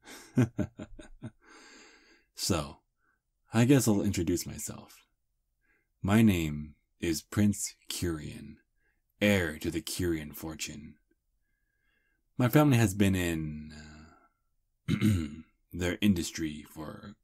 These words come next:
quite a long time. I believe over a thousand years. I've been in it for over two hundred, er, I mean, twenty, twenty,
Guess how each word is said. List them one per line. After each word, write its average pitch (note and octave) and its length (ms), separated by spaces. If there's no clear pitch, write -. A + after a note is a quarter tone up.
quite C#3 280
a F#2 60
long D2 260
time. - 440
I F2 80
believe G#2 400
over F2+ 800
a - 140
thousand G2 460
years. A#2+ 480
I've A2+ 200
been G2+ 180
in F2 120
it D2+ 220
for D#2+ 580
over A#2 220
two G#2 160
hundred, D2+ 360
er, G2+ 360
I F2 80
mean, D#2 420
twenty, D#2+ 480
twenty, F2+ 440